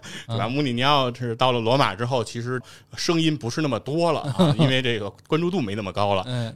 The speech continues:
Speaker 1: 但是呢，夺冠以后，呃，大家都说皇马这个夺冠多么辉煌，多么伟大，
Speaker 2: 嗯。
Speaker 1: 然后穆里尼奥说，“啊，你去看一看二零一零年<laughs>国际米兰的欧冠，
Speaker 2: 嗯。哎。
Speaker 1: 哎，是怎么得的。”
Speaker 2: 哎呀。
Speaker 1: 当时这，这一番言论，说又把人带回了那个回忆，
Speaker 2: <laughs>
Speaker 1: 说那一年的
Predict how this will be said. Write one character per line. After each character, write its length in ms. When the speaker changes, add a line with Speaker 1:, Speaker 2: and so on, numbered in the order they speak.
Speaker 1:
但 180
是 200
呢， 140
夺 180
冠 120
以 40
后， 240
呃， 180
大 160
家 80
都 140
说 180
皇 160
马 180
这 80
个 80
夺 140
冠 180
多 120
么 120
辉 140
煌， 320
多 80
么 140
伟 80
大， 160
Speaker 2:
嗯。 20
Speaker 1:
然 100
后 120
穆 160
里 60
尼 60
奥 140
说 160
，“啊， 100
你 80
去 100
看 240
一 60
看 140
二 80
零 120
一 120
零 120
年 320
<laughs> 440
国 180
际 120
米 120
兰 200
的 80
欧 160
冠， 180
Speaker 2:
嗯。 240
哎。 0
Speaker 1:
哎， 280
是 120
怎 100
么 120
得 200
的。” 140
Speaker 2:
哎 120
呀。 840
Speaker 1:
当 160
时 140
这， 100
这 140
一 80
番 180
言 140
论， 240
说 140
又 100
把 140
人 120
带 160
回 140
了 80
那 100
个 80
回 200
忆， 220
Speaker 2:
<laughs> 60
Speaker 1:
说 240
那 120
一 180
年 200
的 140